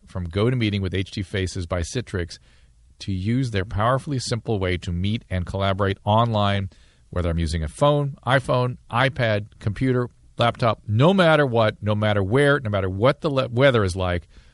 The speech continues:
and you can sign up for GoToMeeting. You've heard us talk about these guys. We use them all the time. Ironically, if we're gonna do business with somebody else, we use GoToMeeting. And in GoToMeeting, you get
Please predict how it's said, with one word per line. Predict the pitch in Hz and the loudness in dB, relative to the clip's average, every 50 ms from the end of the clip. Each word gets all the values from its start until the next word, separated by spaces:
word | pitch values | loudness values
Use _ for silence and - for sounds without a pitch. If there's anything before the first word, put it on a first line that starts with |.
| _ - - | _ -16 -8
and | 101 104 101 | -6 -4 -2
you | 98 107 135 156 147 | 0 2 4 4 4
can | - - 113 | 2 0 -2
sign | 98 120 107 101 | -2 0 -2 -2
up | 98 | -2
for | - 98 | -4 -4
GoToMeeting. | 87 92 87 90 90 90 90 87 90 87 - - - - | -4 -2 -2 -2 -4 -4 -4 -2 -4 -4 -6 -8 -8 -6
You've | 101 104 107 101 | -4 -4 -2 0
heard | 101 113 95 | 0 0 0
us | 85 | 0
talk | - 82 82 82 - | -2 -6 -8 -8 -10
about | - - - | -12 -12 -10
these | - 76 73 | -10 -12 -10
guys. | - 85 80 78 80 | -8 -8 -8 -6 -6
We | 87 | -4
use | 85 85 78 | -4 -4 -4
them | 87 87 - - | -4 -6 -6 -2
all | 117 110 110 110 101 | 0 2 2 2 2
the | 95 | 0
time. | - 95 87 85 85 82 80 - - _ _ _ - - | -2 -2 -2 -2 -2 -4 -6 -10 -20 _ _ _ -6 0
Ironically, | 147 165 160 156 139 - 143 127 123 117 123 | 2 2 4 4 2 2 4 2 2 2 -2
if | 120 - | -4 -4
we're | 120 107 | -4 -2
gonna | 110 110 107 104 | 0 0 0 0
do | 98 - 123 110 | 0 0 -2 0
business | 104 110 98 98 101 95 | 0 0 0 -2 -6 -6
with | 107 95 | -6 -6
somebody | 110 104 104 110 110 | -6 -4 -2 0 0
else, | 113 113 117 - - | 2 0 0 -2 -2
we | 147 135 | 0 2
use | 123 117 104 | 4 4 4
GoToMeeting. | 98 101 92 87 82 78 69 73 71 - - - - _ - | 4 4 2 2 2 -2 -2 -4 -8 -10 -16 -20 -20 _ -4
And | 120 120 | -2 0
in | 135 143 | 2 2
GoToMeeting, | 202 202 185 185 170 151 | 4 2 4 2 2 0
you | 131 | 0
get | 123 131 123 120 | 0 0 -2 -2